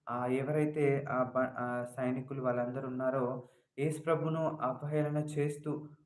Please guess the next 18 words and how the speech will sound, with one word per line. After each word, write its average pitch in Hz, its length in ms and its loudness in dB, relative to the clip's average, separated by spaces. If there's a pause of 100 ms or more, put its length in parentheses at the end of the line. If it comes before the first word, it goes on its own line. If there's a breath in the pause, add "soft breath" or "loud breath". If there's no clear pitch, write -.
ఉమ్మివేస్తూ, 151 840 2
గడ్డం 147 240 0
పెరికివేస్తూ, 147 1000 0 (400 loud breath)
చివరకు 170 720 2 (280)
ఆయనను 156 680 -2
ఎంతగానో 151 400 -4
కొరడాలతో 139 520 -2
కొట్టి 139 340 -6
శిక్షిస్తున్నారు. 135 840 -8 (300 soft breath)
కానీ 170 120 0
అటువంటి 180 600 6
సమయంలో 160 540 2
కూడా 143 360 2
ఇక్కడ 135 220 0
యేసు 135 280 -2
ప్రభు 135 220 -4
ఏమంటున్నారంటే, 127 1080 -2 (280 loud breath)
"తండ్రి, 151 680 2